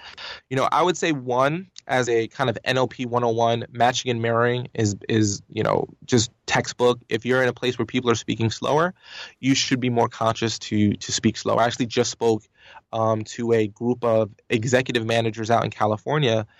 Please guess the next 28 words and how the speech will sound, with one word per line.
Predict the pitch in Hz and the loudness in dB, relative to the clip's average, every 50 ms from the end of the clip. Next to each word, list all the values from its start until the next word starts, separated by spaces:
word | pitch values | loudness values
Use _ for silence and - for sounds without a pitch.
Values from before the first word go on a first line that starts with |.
| - - - - _ - | -20 -20 -20 -20 _ -8
And | 131 135 131 127 127 | -4 -2 0 0 2
when | 135 139 | 2 2
I | 139 | 2
was | 135 127 113 | 2 2 0
done, | 107 107 139 160 175 160 131 | -2 -2 0 0 2 0 0
a | |
young | 120 120 123 123 | -2 -4 -2 0
lady | 123 123 120 120 | 0 0 0 -2
came | 117 - 110 127 | -2 -2 0 0
up | 156 - | 0 0
to | - 135 | -2 -2
me | |
and | 117 | -2
was | 113 107 | 0 0
like, | 113 110 - | -2 -2 -4
"I | 107 | -4
loved | 107 120 127 120 | -2 -2 0 2
everything | 127 127 131 131 135 127 | 2 2 0 0 -2 -2
about | 127 127 | 0 0
your | 120 117 | 0 0
presentation, | - 127 117 113 113 - - 165 156 147 110 | 0 -4 -6 -6 -4 -2 0 0 2 2 2
but | 113 110 - - | 0 -2 -4 -4
boy, | 156 170 180 170 | 0 2 2 2
do | 147 135 | 2 2
you | 143 147 | 0 0
talk | - - 147 135 - | -2 -2 -4 -2 0
really | 135 123 120 113 110 | 0 0 0 0 -2
fast." | - 147 160 147 123 120 110 - | -2 -2 0 0 2 0 -2 -4